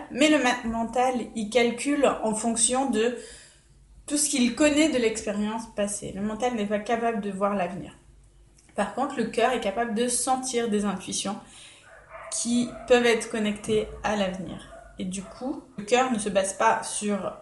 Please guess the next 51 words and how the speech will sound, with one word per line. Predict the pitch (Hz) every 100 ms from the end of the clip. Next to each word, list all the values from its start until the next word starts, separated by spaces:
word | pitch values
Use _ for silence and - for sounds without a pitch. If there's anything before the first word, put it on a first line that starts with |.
| - - - -
ce | -
qu'il | - 208
a | 196
vécu | 202 208 208
dans | 202
le | 185
passé | 196 196 226 208
pour | 185
faire | - 185
un | 185
choix, | - 247
il |
se | 190
base | 208 214 196
dans | 196
ce | 202 -
qui | - 202
peut | 233
se | 240
passer | - 202 -
dans | 196
l'avenir. | 185 180 185 220 294
Et | 240 208
en |
fait, | 202 - 254 254 - - -
concrètement, | 233 233 247 240 247 254 247
demain | 214 240 240 247 247 220
ne | 202
sera | - 196
pas | 196 214 208 208
fait | - - 233
de | 196 190
ce | 180 -
qui | 196
a |
été | 190 196
fait | - 202 -
hier. | 220 240 247 240 202 - 196 190
Demain | 214 226 226
est | 208
un | 196 208 254
autre | 269 262
monde | 233 254 254
que | 254 202
le | 202
monde | 208 208 190
d'aujourd'hui | 202 196 190 196
et | 190
le | 180
monde | 185 185
d'hier. | 180 185 180